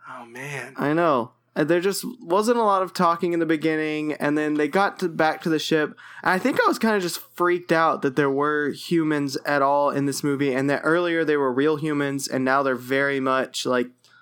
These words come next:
Speaker 2: three D animated humans,
Speaker 1: Right.
Speaker 2: and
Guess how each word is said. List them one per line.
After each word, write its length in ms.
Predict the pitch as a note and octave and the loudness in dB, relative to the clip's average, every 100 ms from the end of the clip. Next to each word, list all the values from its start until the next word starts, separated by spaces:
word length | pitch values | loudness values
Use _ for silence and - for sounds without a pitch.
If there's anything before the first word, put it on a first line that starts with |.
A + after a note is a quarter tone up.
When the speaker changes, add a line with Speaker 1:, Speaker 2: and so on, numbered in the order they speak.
| _ _ | _ _
Speaker 2:
three 220 | - C#3+ | -2 0
D 160 | C3+ C3 | 2 0
animated 600 | B2 C3 C3 C3+ C3 B2+ - | 0 0 0 0 -2 -6 -8
humans, 640 | C#3 C3+ C3 B2+ B2+ B2 - | -4 -2 0 0 0 0 -4
Speaker 1:
Right. 100 | - | -4
Speaker 2:
and 380 | B2 B2 A#2+ | -2 0 -4